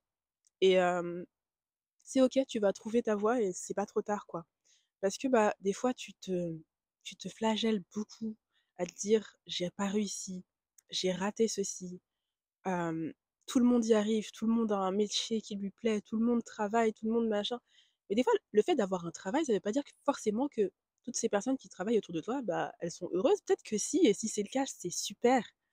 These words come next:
Mais ça veut pas dire qu'elles sont forcément heureuses, ça veut pas dire qu'elles ne veulent pas, qu'elles ne vont pas t'envier à ton tour d'être un peu plus libre, ou de ne pas avoir trouvé ta voie, ou de chercher, ou de poursuivre ton rêve, tu vois.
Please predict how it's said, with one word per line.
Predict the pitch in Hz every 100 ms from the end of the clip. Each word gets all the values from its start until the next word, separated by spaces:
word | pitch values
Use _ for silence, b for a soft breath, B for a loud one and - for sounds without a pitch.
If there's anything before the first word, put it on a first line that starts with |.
| _ _ _ _ _ _ _
Mais | 214
ça | 208 196
veut |
pas | 190
dire | 208 254
qu'elles | 202
sont | 185
forcément | 185 175 175 175
heureuses, | 190 262
ça | 214
veut | 180
pas | 180 202
dire | 233
qu'elles | - 180 175
ne | 175
veulent | 165 165
pas, | 190 190 -
qu'elles | 190
ne | 180
vont | 175 175
pas | 208 196
t'envier | 214 190 185 233
à | 214
ton | 180
tour | 180 - 226 b b b b
d'être | 185 185 - _
un | 190
peu | - 202
plus | - 214
libre, | 226 262 226 -
ou | 196
de | 180
ne | 190
pas | 196
avoir | 190 185 185
trouvé | 202 190
ta | 190 180
voie, | 233 269
ou | 202
de | 180
chercher, | - - 190 - 262 285 b b b _
ou | 202
de | 190 -
poursuivre | - 240 - 269
ton | -
rêve, | 214 226 262
tu | -
vois. | 202 202